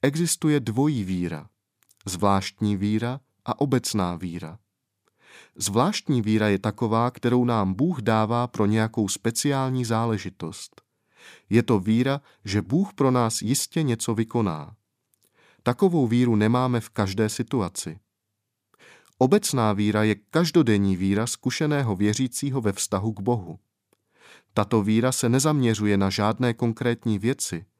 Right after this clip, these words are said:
ale směřuje ke všem věcem. Takový věřící věří, že Bůh nikdy nemůže chybovat.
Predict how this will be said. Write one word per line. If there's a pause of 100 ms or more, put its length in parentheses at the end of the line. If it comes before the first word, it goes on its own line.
(360)
ale
směřuje
ke
všem
věcem. (720)
Takový
věřící
věří, (280)
že
Bůh
nikdy
nemůže
chybovat.